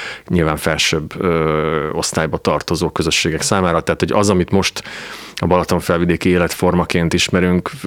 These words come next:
különösen azok, akik nem ott élnek, hanem akiknek ott mondjuk második otthona van, vagy oda járnak, vagy valami köti őket oda, az egy egyáltalán nem új keletű, és még csak nem is évszázados dolog. Nekem ez talán a legfontosabb,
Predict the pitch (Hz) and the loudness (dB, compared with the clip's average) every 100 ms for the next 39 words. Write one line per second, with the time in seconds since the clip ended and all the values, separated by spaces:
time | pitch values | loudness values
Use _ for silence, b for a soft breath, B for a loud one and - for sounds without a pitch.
0 | 82 - 85 - 82 80 - 80 82 80 | -4 0 0 2 0 0 0 0 0 0
1 | 80 - 82 78 73 - 82 78 - - | 0 0 2 2 0 0 0 0 -2 -2
2 | 80 85 - 80 80 85 85 90 82 82 | -2 -2 0 0 2 2 2 0 0 0
3 | 87 82 80 80 80 78 80 82 80 76 | 2 2 2 2 2 2 2 2 0 -2
4 | - 78 - - 78 76 - - 80 80 | -4 -4 -4 -2 -2 -2 -4 0 0 0
5 | 80 87 98 98 B B B B B B | -2 0 0 0 B B B B B B
6 | - 85 85 92 80 - 82 82 85 - | 0 2 4 4 2 2 2 2 2 2
7 | 92 82 90 82 90 - 87 82 - 80 | 2 2 2 2 0 0 0 2 2 0
8 | - 80 80 76 80 82 78 80 87 101 | 0 0 0 0 0 0 2 2 2 2
9 | 95 - 85 82 85 82 92 85 92 107 | 2 0 0 2 0 0 0 0 2 2
10 | 101 | 0